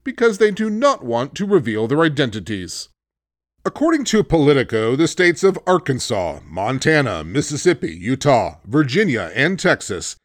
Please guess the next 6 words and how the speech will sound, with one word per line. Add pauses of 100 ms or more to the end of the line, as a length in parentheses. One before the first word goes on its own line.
(160)
have
passed
laws
similar
to
Louisiana's.